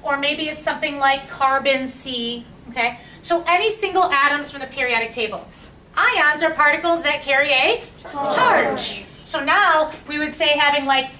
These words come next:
copper with a plus two charge, or maybe silver with a plus one charge. Or we could have chlorine with a negative one charge. Maybe it's a polyatomic ion. So maybe it's something like sulfite with a negative two charge, S O three with a negative two.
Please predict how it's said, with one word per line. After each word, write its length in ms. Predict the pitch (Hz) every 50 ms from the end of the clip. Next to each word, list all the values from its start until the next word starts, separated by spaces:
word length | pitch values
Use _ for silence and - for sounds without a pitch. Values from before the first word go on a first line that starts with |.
| - -
copper 400 | - 349 339 330 339 349 349 330
with 180 | 311 294 285 285
a 140 | 277 - -
plus 380 | - - 269 - - - - -
two 240 | 330 349 349 339
charge, 560 | 330 - 285 240 190 180 175 160 151 - - - - - - - - -
or 160 | - 269 269
maybe 260 | 277 285 285 294 277
silver 560 | 277 - - - 370 370 370 370 330 320 277
with 140 | 277 277 269
a 80 | 285 285
plus 360 | - - 240 - 339 - -
one 280 | 311 320 330 330 330
charge. 580 | 330 - 277 233 208 190 175 170 170 - - - - - - - - - - -
Or 220 | - - 302 302 302
we 100 | 311 302
could 120 | 311 311
have 240 | 311 302 302 302 -
chlorine 480 | - 349 381 403 415 392 330 294 233 233
with 160 | 247 240 330
a 40 | 330
negative 320 | 349 381 381 381 349 -
one 200 | 247 254 247 233
charge. 360 | 226 - 233 196 190 185 - - - -
Maybe 220 | 208 202 202 220
it's 120 | 214 214 -
a 40 | -
polyatomic 680 | - 240 233 233 233 233 233 247 233 226 226 226 -
ion. 540 | 311 339 381 392 320 226 190 180 196 226 240 - - - - - -
So 160 | - - - 269
maybe 200 | 262 277 302 349
it's 120 | 359 -
something 300 | 339 294 254 311 302 311
like 220 | 320 320 330 330
sulfite 1000 | - - - - 381 427 494 480 - - 269 226 214 240 320 - - - - -
with 160 | - 302 302 311
a 80 | 320
negative 400 | 277 247 240 254 269 285 285 -
two 220 | - - 381 415 403
charge, 420 | 392 - 277 226 202 190 185 - -
S 180 | 247 220 - -
O 120 | 269 233
three 200 | - 254 254 240
with 140 | 240 262 254
a 60 | 262
negative 340 | 233 214 214 220 226 220 -
two. 320 | - - 269 233 190 160